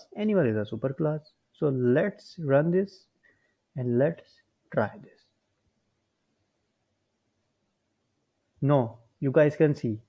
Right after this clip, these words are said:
woof woof. So as I told you earlier that same object but different behaviors at the same time. So look, uh, the object or the,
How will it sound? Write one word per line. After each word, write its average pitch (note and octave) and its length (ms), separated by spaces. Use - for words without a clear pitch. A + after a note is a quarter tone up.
woof D3 360
woof. G#2+ 240
So E3 400
as E3+ 200
I G3+ 100
told F3+ 340
you G3 160
earlier D#3 320
that A2+ 460
same G3 400
object E3 460
but G3+ 320
different F#3+ 440
behaviors D#3+ 560
at F3 140
the F#3 80
same F#3+ 400
time. A2 300
So - 420
look, E3 420
uh, D#3 420
the E3 300
object F3+ 560
or E3 200
the, F#3+ 380